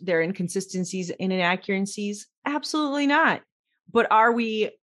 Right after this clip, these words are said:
going to maybe create our own med lab science related quiz? M-, maybe. Who knows what the future holds? Lots of ideas, lots of fun. Um,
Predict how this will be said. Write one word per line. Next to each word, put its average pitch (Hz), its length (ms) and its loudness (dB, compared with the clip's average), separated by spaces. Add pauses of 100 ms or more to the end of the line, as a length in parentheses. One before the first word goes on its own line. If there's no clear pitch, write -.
(120)
going 190 300 0
to 190 400 -2
maybe 185 280 -4
create 185 380 -2
our 180 160 0
own 185 300 0
med 170 320 -4
lab 165 340 0 (160)
science 175 640 -4
related 208 340 0
quiz? 294 340 -8
M-, 185 160 2 (140)
maybe. 160 540 -2
Who 269 180 0
knows 180 240 2
what 180 140 -4
the 175 80 -10
future 185 340 -4
holds? 190 320 0
Lots 180 360 -2
of 180 80 -8
ideas, 180 380 -2
lots 170 260 -4
of 170 100 -14
fun. 175 300 -2 (440)
Um, 185 540 2